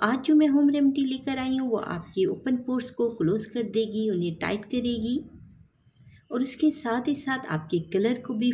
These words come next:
फेयर और ब्राइट बनाएगी। तो आइए वीडियो स्टार्ट करते हैं। तो इस रेमेडी को बनाने के लिए जो फर्स्ट इंग्रेडिएंट हमें चाहिए वो है अर्के गुलाब यानी कि रोज़ वाटर, या आप किसी भी कंपनी का ले सकते हैं। मेरे पास मरहबा का है तो मैं वो ले रही हूँ। ये हमने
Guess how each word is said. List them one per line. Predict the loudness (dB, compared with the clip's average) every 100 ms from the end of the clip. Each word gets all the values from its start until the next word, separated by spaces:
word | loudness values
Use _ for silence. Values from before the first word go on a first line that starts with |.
| 0
फेयर | 2 2 2
और | -2 0
ब्राइट | 0 0 -2
बनाएगी। | -6 -6 -6 -6
तो | -6 -2
आइए | 2 4
वीडियो | 4 2 0
स्टार्ट | 0 -4 -2
करते | -4 -2 0 2
हैं। | 2 -2 -10 -20 _ _ _ _ _ _ _ _ -2
तो |
इस | 0 2 6
रेमेडी | 6 6
को | 2 0
बनाने | 2 2 4 2
के | 2 0
लिए | 0 0
जो | -2 -2
फर्स्ट | -8 -4
इंग्रेडिएंट | 2 4 4 0 -2 0
हमें | 2 2
चाहिए | 0 -2 -2 0 0
वो | 0 2
है | 0 -2
अर्के | -6 0 0
गुलाब | 2 2 2 0 0
यानी | 2 2
कि | 2 2
रोज़ | 2 2 0
वाटर, | -2 0 -2
या | -2 -4
आप | -4
किसी | -6 -4 -2
भी | -2
कंपनी | 0 -2 0 -2
का | 0
ले | -2 -2
सकते | -4 -8 -4
हैं। | -2 -2 -6 -18 -14 -4
मेरे | -2
पास | 0 -2 0
मरहबा | 0 2 0 -2 -4
का | -4 -4
है | -4 -6
तो | -6
मैं | -4 0
वो | 0
ले | 2 0 0
रही | -2
हूँ। | -2 -2
ये | -2 -2
हमने | 0 0